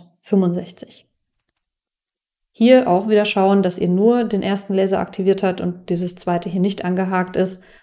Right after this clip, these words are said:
Außerdem, dass dieser Laser-Through-Modus hier abgehakt ist und nicht aktiv. Das war's auch schon zu den Einstellungen von den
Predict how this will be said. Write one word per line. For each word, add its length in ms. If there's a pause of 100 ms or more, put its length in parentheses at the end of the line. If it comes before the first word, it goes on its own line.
(100)
Außerdem, 540
dass 160
dieser 440
Laser-Through-Modus 960
hier 360 (240)
abgehakt 680
ist 360 (200)
und 400
nicht 340
aktiv. 480 (960)
Das 320
war's 300
auch 100
schon 340
zu 120
den 160
Einstellungen 640
von 240
den 480